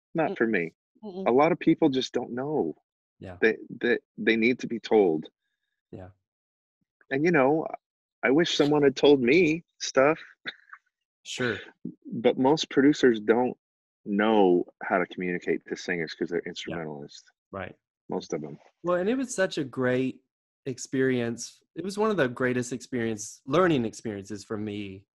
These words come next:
Speaker 2: as a singer
Speaker 1: Hmm.
Speaker 2: going to your intensive, because
Speaker 1: That's
Speaker 2: it
Speaker 1: so
Speaker 2: was like,
Speaker 1: encouraging.
Speaker 2: well, it was like, it was, I, okay, here is, here's where I am based on this, and this is what I can work on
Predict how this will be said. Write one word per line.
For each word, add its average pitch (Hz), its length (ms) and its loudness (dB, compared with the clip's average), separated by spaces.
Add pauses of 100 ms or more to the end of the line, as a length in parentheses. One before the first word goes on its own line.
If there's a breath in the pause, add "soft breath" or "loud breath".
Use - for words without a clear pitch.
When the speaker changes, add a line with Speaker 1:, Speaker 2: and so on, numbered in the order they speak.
(400)
Speaker 2:
as 117 200 -2
a 104 60 -10
singer 101 340 -6
Speaker 1:
Hmm. 95 60 -8
Speaker 2:
going - 100 -10 (140)
to 101 60 -18
your 98 140 -10
intensive, 92 680 -16
because 104 500 -14 (160)
Speaker 1:
That's 196 180 -8
Speaker 2:
it - 40 -10
Speaker 1:
so - 180 4
Speaker 2:
was 147 140 0
like, - 100 -6
Speaker 1:
encouraging. 104 680 2 (480)
Speaker 2:
well, 190 120 4
it 196 120 4
was 202 140 0
like, 196 280 2
it 180 120 -2
was, 175 340 -8 (180)
I, 151 300 0
okay, 127 340 0
here 151 300 -2
is, 170 200 -4 (280)
here's 151 400 -6
where 151 180 2
I 135 220 2 (120)
am 113 540 -4 (880)
based 127 300 -4
on 120 220 -2
this, 101 480 -6
and 117 180 -8
this 113 160 -8
is 117 140 -10
what 117 160 -4
I 107 120 0
can 107 340 -12
work 113 280 -8
on 98 420 -8